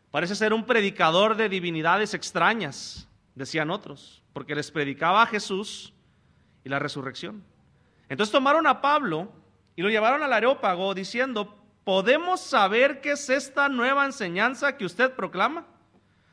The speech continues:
Porque le oímos decir cosas extrañas, por tanto queremos saber qué significan.'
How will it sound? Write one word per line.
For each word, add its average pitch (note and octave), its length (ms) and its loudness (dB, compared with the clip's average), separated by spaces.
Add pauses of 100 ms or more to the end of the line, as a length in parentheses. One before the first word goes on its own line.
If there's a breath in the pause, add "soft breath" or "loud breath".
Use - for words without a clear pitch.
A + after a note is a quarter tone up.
(140)
Porque G3 300 0
le G3+ 80 2
oímos B3+ 420 2
decir A#3+ 320 -2
cosas C4 300 0
extrañas, G3 800 2
por D#3+ 260 -4
tanto A#3 400 2
queremos F#3 400 -2
saber F#3+ 300 -2
qué A#3 100 2
significan.' A3+ 760 -6